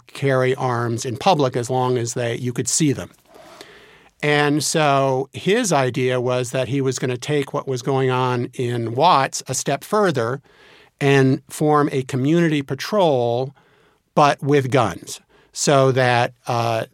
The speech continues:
he and Bobby Seale and others would ride around as keeping their eye on the local Oakland police, but as they were standing across the street or wherever they, they were, they would also be holding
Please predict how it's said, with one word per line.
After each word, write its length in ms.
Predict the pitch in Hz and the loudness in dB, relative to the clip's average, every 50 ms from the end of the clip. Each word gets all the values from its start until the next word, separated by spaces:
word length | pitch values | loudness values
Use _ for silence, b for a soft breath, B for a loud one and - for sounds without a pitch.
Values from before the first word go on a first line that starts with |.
| _ _ _ _ _ _ _ _ _ - | _ _ _ _ _ _ _ _ _ -6
he 180 | - 165 151 147 | -4 -2 0 0
and 120 | 135 123 | -2 0
Bobby 220 | 123 127 127 120 123 | 0 -2 -2 -2 -4
Seale 320 | 117 - 175 165 160 147 | -4 -2 -2 0 0 0
and 120 | 135 131 143 | 0 0 0
others 440 | 156 151 160 151 143 143 135 - b b b b b b b b | -2 0 0 2 0 0 -2 -4 b b b b b b b b
would 160 | 143 139 139 | -4 -2 0
ride 320 | 143 147 151 151 151 151 | 2 4 4 4 4 4
around 760 | 151 143 143 143 143 139 139 135 135 135 135 131 131 127 120 b b b b b b b b b b b - | 4 2 2 4 4 4 4 4 4 2 2 0 0 -2 -6 b b b b b b b b b b b -2
as 640 | 143 139 135 131 135 127 127 127 123 - - - _ _ _ - | 0 2 4 4 4 2 0 0 -2 -4 -6 -6 _ _ _ -12
keeping 320 | - - 175 - 156 147 143 | -4 -4 -2 0 0 0 2
their 160 | 139 131 135 | 2 4 4
eye 400 | 131 135 135 131 131 127 127 - - - | 4 4 4 4 4 2 0 -2 -2 -2
on 560 | 135 127 127 123 123 120 123 120 123 - - _ | -2 0 0 0 0 -2 -2 -4 -4 -6 -10 _
the 120 | - 135 123 | -6 -4 -2
local 380 | 127 131 127 127 - 135 - | -2 -2 -2 -2 -4 -4 -4
Oakland 400 | 135 135 131 - 139 127 120 113 | -4 -4 -4 -2 -2 -4 -4 -4
police, 640 | - - 135 151 180 170 143 127 123 117 - - - - b b b b b b b - | -4 -4 0 2 2 4 2 2 0 -2 -4 -4 -4 -8 b b b b b b b -2
but 200 | 151 143 139 - | 0 0 0 0
as 240 | 151 143 147 151 135 | 0 0 0 0 0
they 140 | 139 139 131 | 0 -2 -2
were 100 | 131 127 | -2 -2
standing 480 | - - 165 151 143 139 143 135 127 | -2 -2 0 2 2 2 2 0 -2
across 420 | 123 117 - 147 135 127 123 - - | -2 -4 -4 -4 -2 -2 -4 -6 -8
the 100 | 135 - | -8 -8
street 300 | - - 190 185 165 147 | -4 -2 0 0 2 0
or 80 | 131 | 0
wherever 360 | 127 131 135 139 135 135 131 | 0 0 0 0 0 0 0
they, 80 | 127 127 131 139 - - - | -2 -2 -2 -4 -6 -8 -10
they 180 | 131 127 127 | -6 -4 -4
were, 420 | 127 143 190 190 160 143 135 131 131 b b b b | -2 0 2 2 4 4 2 0 -2 b b b b
they 100 | 151 143 | 0 2
would 160 | 139 139 139 | 2 4 4
also 400 | 139 135 131 - - 147 131 120 | 4 2 2 0 0 0 -2 0
be 140 | 120 127 117 | -2 -4 -6
holding 580 | 95 131 131 123 123 120 127 113 113 113 117 | -4 -4 -4 -4 -4 -4 -6 -6 -6 -8 -10